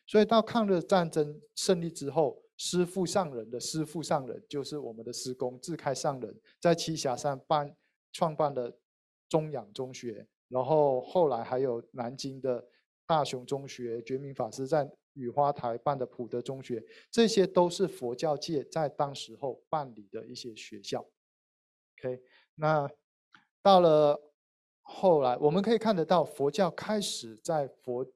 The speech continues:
在整个教育的部分不断的、不断的觉醒跟着力很多。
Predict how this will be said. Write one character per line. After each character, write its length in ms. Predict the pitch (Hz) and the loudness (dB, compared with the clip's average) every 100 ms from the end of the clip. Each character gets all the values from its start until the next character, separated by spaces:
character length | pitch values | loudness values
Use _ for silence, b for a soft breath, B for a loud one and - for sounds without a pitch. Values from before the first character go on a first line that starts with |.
| _ | _
在 180 | - 156 147 | -2 -2 -2
整 160 | - 117 | -10 -6
个 120 | 156 | -4
教 320 | 151 190 160 | -2 -2 -2
育 80 | 156 | -4
的 100 | 131 | -8
部 160 | - 139 | -8 -8
分 220 | - 123 b b b | -6 -6 b b b
不 120 | 135 | -10
断 240 | 143 170 147 | 0 0 0
的、 120 | 123 | -6
不 180 | - 120 | -8 -4
断 200 | 160 135 | -4 -4
的 80 | 117 | -10
觉 260 | - 117 | -12 -10
醒 240 | 123 120 104 | -10 -12 -14
跟 180 | - 135 135 | -8 -8 -6
着 260 | - 120 | -8 -6
力 140 | 135 143 | -6 -10
很 160 | 117 - | -14 -14
多。 280 | - 117 120 | -8 -8 -8